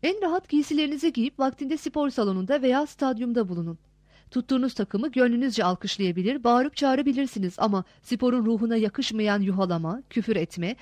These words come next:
şişe atma gibi ilkel tepkilerden uzak durun. Karşı takımı tutanlarla kavgalaşmayın, hele hele onları dövmeye hiç kalkmayın. Sevinçten heyecanlanıp havalara sıçrayabilirsiniz. Tabii ki başarının tadını çıkaracaksınız ama sonra hemen oturun ki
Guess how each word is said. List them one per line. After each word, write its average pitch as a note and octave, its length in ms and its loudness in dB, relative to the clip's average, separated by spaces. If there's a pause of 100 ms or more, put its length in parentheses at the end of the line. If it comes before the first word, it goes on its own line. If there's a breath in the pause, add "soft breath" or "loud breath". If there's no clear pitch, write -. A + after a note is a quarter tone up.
(160 loud breath)
şişe C4+ 280 0
atma A#3+ 300 -2
gibi G#3+ 200 -4
ilkel D4+ 320 -2
tepkilerden A#3 600 -2
uzak F#3+ 380 -4
durun. E3+ 220 -8 (920 soft breath)
Karşı D4 300 0
takımı F#4 320 -2
tutanlarla E4 580 2
kavgalaşmayın, C#4+ 840 0 (180 soft breath)
hele A#3 220 4
hele G#3+ 160 2
onları G#3+ 360 0
dövmeye G#3 420 2
hiç - 240 -6
kalkmayın. E3+ 520 -6 (760 soft breath)
Sevinçten D#4+ 520 -2
heyecanlanıp E4 560 0
havalara D4+ 340 0
sıçrayabilirsiniz. C#4+ 840 -2 (300 soft breath)
Tabii G#3+ 240 2
ki G3+ 180 -2
başarının A3 400 2
tadını A3+ 260 0
çıkaracaksınız G3 680 -2
ama G#3+ 200 0
sonra A3 280 0
hemen D#4 240 0
oturun B3+ 360 -4
ki A3+ 220 -2